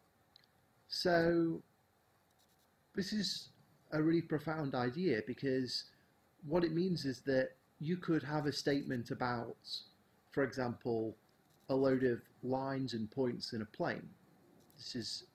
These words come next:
a very natural kind of idea to us,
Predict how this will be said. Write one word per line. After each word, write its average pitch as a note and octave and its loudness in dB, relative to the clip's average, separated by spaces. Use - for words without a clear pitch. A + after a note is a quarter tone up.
a B2 -6
very B2 0
natural B2 -2
kind A#2 -4
of G#2+ -2
idea C3+ 2
to - -8
us, - -12